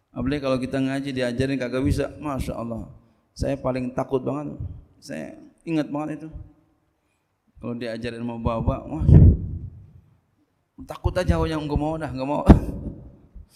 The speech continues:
Baba kan rum-, bininya ada banyak. Kalau kita pengen ke rumah baba, ya, rumah bini yang satu, apa salah suruh ngapain? Diajarin ngaji. Cuman begitu orang dulu dah.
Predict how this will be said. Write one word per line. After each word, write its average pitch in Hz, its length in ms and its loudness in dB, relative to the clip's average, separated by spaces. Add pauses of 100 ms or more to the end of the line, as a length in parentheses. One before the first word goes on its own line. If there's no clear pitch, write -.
(960)
Baba 104 420 0
kan 131 140 -2
rum-, 123 180 -6
bininya 120 440 -4
ada 117 120 -12 (140)
banyak. 110 360 -6 (1160)
Kalau 117 180 -6
kita 120 440 -4 (480)
pengen 117 240 4
ke 117 80 -8
rumah 113 180 2
baba, 113 380 2
ya, 131 120 -4 (560)
rumah 120 280 -2
bini 117 260 2
yang 113 100 0
satu, 117 420 -4
apa 139 260 8
salah 165 260 2
suruh 147 180 2
ngapain? 143 400 -2
Diajarin 131 440 2
ngaji. 165 300 -4 (720)
Cuman 160 220 2
begitu 175 300 2
orang 165 180 2
dulu 175 200 0
dah. 165 140 -2